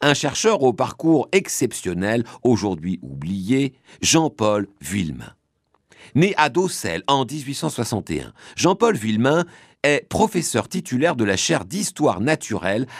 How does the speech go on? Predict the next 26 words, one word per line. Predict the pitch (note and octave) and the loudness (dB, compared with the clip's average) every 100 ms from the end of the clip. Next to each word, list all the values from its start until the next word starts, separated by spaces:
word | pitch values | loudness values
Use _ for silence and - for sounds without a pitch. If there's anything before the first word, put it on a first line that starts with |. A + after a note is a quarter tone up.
| - | -4
à | C3+ B2+ | 0 0
l'Université | G3+ A3 E3 - C3 C3 | 0 0 0 -2 -4 -2
de | C3 | 0
médecine | G2+ G2+ - B2+ | 0 -2 -2 -2
de | G2+ G2+ | 0 0
Nancy. | E2 C2+ - - - _ _ _ _ - - | 0 -4 -10 -14 -18 _ _ _ _ -20 -8
Passionné | - F#2+ - B2+ A#3+ | -4 -4 -4 -4 -2
de | F#3 | -2
botanique, | F#2+ F#2 E2 D#2+ B2 D3 - - | -2 -2 -2 0 0 -2 -10 -8
il | - C3 | 0 2
aménage | C#3 C3+ F3+ D3+ | 2 2 0 0
le | A2 | 2
jardin | A#2 C#3+ A2 F#3 | 2 2 0 -2
de | E3+ | -2
sa | F#2 - D#2+ | -6 -4 0
maison, | G#2 A#2+ C3+ G#3+ A3 _ _ | 2 2 2 0 -2 _ _
rue | - D2+ C#2+ | -10 -6 -2
d'Armande, | A#2+ B2+ D3 G#3 G#3 - | 0 0 0 2 0 -2
à | - | -6
Malzéville, | C#2+ D2 F#2+ A2 C3 F#3+ - - - | -8 -6 -2 0 0 -2 -4 -6 0
en | D#3+ D#3 G2 | 2 2 0
vrai | G#2+ D#3+ D#3+ | -2 2 2
laboratoire. | D3+ E3 F3+ A#2 F#2+ - B1 - _ _ - | 2 2 2 0 -4 -12 -16 -16 _ _ 0
Et | E3+ F3 | 0 0
il | F#3 | -2
découvre | B2 G#2+ - B3+ F3+ | 0 0 0 0 2